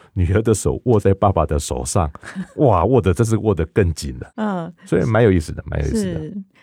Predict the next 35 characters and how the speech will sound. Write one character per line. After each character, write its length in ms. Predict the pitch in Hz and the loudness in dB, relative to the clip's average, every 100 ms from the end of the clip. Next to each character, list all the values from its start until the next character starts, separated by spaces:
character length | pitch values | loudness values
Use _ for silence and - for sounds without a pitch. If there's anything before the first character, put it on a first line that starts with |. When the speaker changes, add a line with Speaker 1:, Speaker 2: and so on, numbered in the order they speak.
| - - | -20 -6
Speaker 2:
那 80 | 370 | -2
因 80 | 359 | 0
为 160 | 359 | 0
其 160 | 339 240 | 4 4
实 280 | 226 233 226 233 | 4 2 2 0
G 120 | 254 | 2
S 120 | 247 | 2
它 180 | 220 214 | 2 0
进 300 | 220 262 233 | 0 2 4
到 140 | 220 | 4
台 180 | 196 170 | 2 0
湾， 160 | 170 180 | 0 0
现 160 | 202 | 0
在 60 | 185 | 0
其 120 | 185 | -2
实 120 | 170 | -2
已 40 | 151 | -2
经 240 | 151 156 - | -2 -4 -2
二 120 | 180 | -2
十 140 | - | -4
几 200 | 151 - | -8 -10
年 260 | 50 - - | -12 -14 -16
了 40 | |
嘛。 140 | - 50 | -12 -2
Speaker 1:
对。 60 | 240 | 2
Speaker 2:
那 120 | 254 | 4
其 120 | 247 | 4
实 200 | 208 196 - - - | 2 -2 -4 -10 -2
Michael， 300 | 214 208 185 | 0 2 0
你 60 | |
这 100 | 156 | 0
样 100 | 196 | 0
卖 400 | 202 208 202 175 165 | 0 2 0 -2 -4
G 180 | - 170 | 0 0
S 260 | 170 - | 0 -2